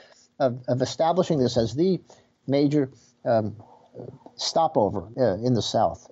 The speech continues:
Uh, they had professional tournaments there, and, uh, they, you know, they had the P G A, they had the Ryder Cup in fifty-one. They did a great job, more than any other. And you had a four-course facility as well, uh, in those days. They, the, the fifth course came after World War Two.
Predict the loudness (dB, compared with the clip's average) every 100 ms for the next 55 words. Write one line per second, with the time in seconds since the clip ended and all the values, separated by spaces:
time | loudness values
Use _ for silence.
0 | -2 0 2 2 0 0 -2 2 -2 0
1 | 0 0 0 -2 -2 -2 -4 _ -20 _
2 | _ _ _ _ _ _ _ -8 -2 -2
3 | 0 0 2 0 0 -2 -2 -14 _ -4
4 | 0 0 0 -2 -2 -2 0 0 0 0
5 | 0 -2 -2 0 -2 -2 -4 -6 -6 -4
6 | -4 -4 0 -2 0 0 0 -2 -4 -4
7 | -2 -2 -2 -2 -2 -2 -2 -2 0 0
8 | 0 0 -2 -2 0 0 0 -2 -2 -4
9 | -4 -2 -2 -4 -10 -4 -2 0 0 0
10 | -2 -2 -2 -2 -8 _ _ -6 -2 -2
11 | -6 -18 _ 0 2 2 0 0 0 -2
12 | -2 -2 -2 -2 -2 0 -2 0 0 0
13 | -2 -2 0 0 0 0 0 -2 -6 _
14 | -8 -2 -2 -4